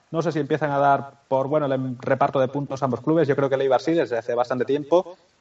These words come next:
Y a ver si Las Palmas consigue tener alguna que otra ocasión de peligro, porque seguro que son los que más ímpetu o más empeño van a poner en, en desnivelar la balanza.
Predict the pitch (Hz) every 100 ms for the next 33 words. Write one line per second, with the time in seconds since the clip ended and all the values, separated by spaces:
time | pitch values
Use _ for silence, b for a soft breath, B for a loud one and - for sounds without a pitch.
0 | _ 123 117 123 139 131 156 139 113 120
1 | 123 120 117 113 113 113 123 123 113 120
2 | 117 117 117 117 113 113 110 - 127 117
3 | 120 - 123 120 120 117 127 151 123 107
4 | 104 - - - 117 117 123 127 - 135
5 | 123 120 117 117 113 113 117 117 123 123
6 | 131 - - 147 147 135 131 131 127 131
7 | 123 135 127 117 117 110 110 107 107 110
8 | 117 117 110 110 120 117 127 120 110 107
9 | 127 143 -